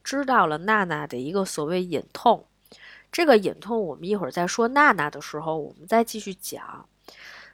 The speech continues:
但是呢，就是两个人就是发生了一些关系。这个情欲戏呢，演的也并没有多么的，就是说情感很丰沛呀，或者是说干柴烈火呀，这些都没有，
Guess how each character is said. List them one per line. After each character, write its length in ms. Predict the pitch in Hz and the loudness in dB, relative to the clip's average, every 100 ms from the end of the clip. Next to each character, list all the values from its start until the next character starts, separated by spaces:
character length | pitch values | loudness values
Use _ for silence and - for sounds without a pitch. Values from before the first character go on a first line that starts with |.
| _ | _
但 200 | 359 302 | 12 12
是 140 | 285 | 10
呢， 140 | 220 180 | 4 0
就 220 | - 311 | 0 2
是 80 | 220 | 2
两 260 | 165 - | 0 -4
个 80 | 147 | -4
人 160 | 175 233 | -4 -2
就 180 | 370 262 | 0 0
是 180 | 175 | 0
发 280 | 151 - 185 | -2 2 2
生 240 | - 202 196 | 2 -4 -6
了 80 | 156 | -8
一 80 | |
些 160 | 165 190 | -4 -4
关 340 | 196 214 208 | -2 -2 -2
系。 300 | 214 - 117 - _ - - - _ - | -4 -8 -12 -14 _ -20 -20 -20 _ 2
这 220 | 440 302 | 6 8
个 100 | 214 | 8
情 380 | - - 233 349 | 6 2 2 2
欲 120 | 330 | 0
戏 340 | - - 285 | -2 0 0
呢， 240 | 202 160 156 | 0 -4 -4
演 340 | 170 - - | -6 -6 -8
的 120 | 160 233 | -2 0
也 200 | 202 107 | 0 0
并 240 | 269 285 170 | 0 0 0
没 280 | 143 156 | -6 -4
有 180 | 196 110 | -4 -6
多 200 | - 240 | 0 0
么 220 | 262 196 | 2 0
的， 300 | 160 135 151 - - - - _ | 0 -8 -12 -16 -20 -20 -20 _
就 180 | - 175 | -6 -4
是 80 | 160 | -4
说 220 | 196 180 | -6 -4
情 360 | - - 156 190 | -4 -2 -4 0
感 220 | 160 165 | 0 0
很 180 | 175 147 | -2 -8
丰 420 | - 226 214 226 | -4 -2 -2 0
沛 380 | 220 226 196 175 | 4 6 6 2
呀， 300 | 147 143 165 | 0 0 -2
或 240 | - 196 | -2 -4
者 240 | 170 98 | -4 -8
是 240 | 139 - 185 | -8 -10 -6
说 160 | 208 | -6
干 240 | 202 233 233 | 0 0 0
柴 220 | - 175 | 2 2
烈 240 | 208 247 175 | 4 4 2
火 300 | - - - | 0 -10 -6
呀， 280 | 160 170 165 | -2 0 -2
这 200 | 220 202 | -4 -4
些 200 | 226 226 | -4 -2
都 260 | 302 302 | 0 0
没 280 | 254 185 196 | 0 -2 2
有， 400 | 208 - 143 | 2 2 -2